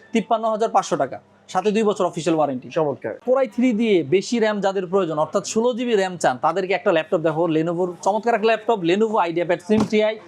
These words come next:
Speaker 1: এই ল্যাপটপটা মিলিটারি গ্রেড স্ট্যান্ডার্ড। আমি যদি ল্যাপটপটা একটু দেখাই,
Speaker 2: ভাই, এটা মানে কি?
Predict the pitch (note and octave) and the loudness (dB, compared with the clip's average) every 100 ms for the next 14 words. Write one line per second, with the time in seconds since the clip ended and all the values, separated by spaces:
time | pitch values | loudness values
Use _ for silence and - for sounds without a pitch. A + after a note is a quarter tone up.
0 | - - F#3+ G#3 G3+ G#3+ F3 G3+ A3+ G#3+ | -6 0 2 2 2 2 2 0 2 2
1 | F3 F#3+ F#3+ F3+ E3 F#3+ F3+ F3+ F#3+ E3 | 0 -2 -2 -2 0 0 0 -2 0 0
2 | - F#3+ F3+ - F3 D#3 D3+ D#3 F3+ F#3 | 2 -2 0 0 0 2 0 0 0 2
3 | G#3+ F#3 G#3 B3+ | 2 2 0 0